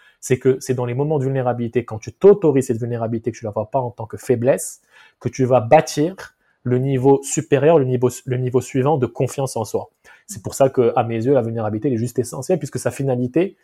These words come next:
c'est, au bout d'un certain temps, et ça, c'est un process qui dure un certain temps, quelques jours pour certaines situ-, situations, quelques mois pour d'autres situations, mais la finalité,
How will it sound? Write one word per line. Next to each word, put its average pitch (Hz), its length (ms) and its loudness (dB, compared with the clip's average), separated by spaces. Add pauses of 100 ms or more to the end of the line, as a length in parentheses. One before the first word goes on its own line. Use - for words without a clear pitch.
(180)
c'est, 131 380 4 (360)
au 135 80 6
bout 202 120 6
d'un 147 100 6
certain 120 340 0
temps, 175 160 2
et - 20 2
ça, - 260 -2
c'est - 240 -8
un 110 60 -6
process 127 340 0
qui - 80 -10
dure 110 180 -4
un 107 40 -8
certain 107 340 -10
temps, 160 240 -2
quelques 131 300 0
jours 117 160 0
pour - 120 -16
certaines 110 240 -8
situ-, - 240 -14
situations, 117 520 -6
quelques - 300 -6
mois 127 360 6
pour 120 140 -4
d'autres 113 140 -4
situations, 113 520 -6 (340)
mais 120 60 -4
la 113 100 2
finalité, 156 680 0